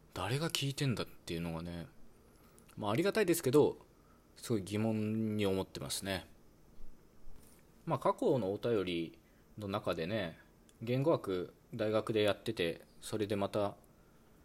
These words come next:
聞き始めて懐かしいですとかね、そういうお便りいただいたりね、してるので、まあ、そういう方もいらっしゃるん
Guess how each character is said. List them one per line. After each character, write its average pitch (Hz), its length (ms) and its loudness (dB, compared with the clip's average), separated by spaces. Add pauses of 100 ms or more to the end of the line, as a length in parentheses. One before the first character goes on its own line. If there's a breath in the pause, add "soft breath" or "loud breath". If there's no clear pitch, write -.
(320)
聞 - 120 -8
き 110 140 2
始 101 200 2
め 90 120 -2
て 82 300 0 (840)
懐 98 200 -6
か 101 80 2
し 101 160 0
い - 20 0
で 87 120 -2
す - 100 -6
と - 80 -10
か 87 120 -6
ね、 92 140 -2
そ - 180 -4
う - 20 -2
い 98 60 0
う 95 60 2
お 95 60 0
便 95 200 0
り 82 100 -2
い 80 40 -6
た 90 120 -4
だ 85 100 -2
い 80 60 -2
た 80 100 -6
り 76 180 -8
ね、 90 300 -4 (1900 soft breath)
し - 120 -14
て 117 100 0
る 95 120 -2
の 76 160 -10
で、 92 360 0
ま 117 100 -4
あ、 - 20 -2
そ - 180 -4
う - 20 0
い 131 80 2
う 131 160 4
方 - 240 -4
も 117 120 2
い 92 60 2
ら 95 100 0
っ - 20 -6
し - 180 -6
ゃ 113 60 0
る 98 120 -2
ん 87 120 -8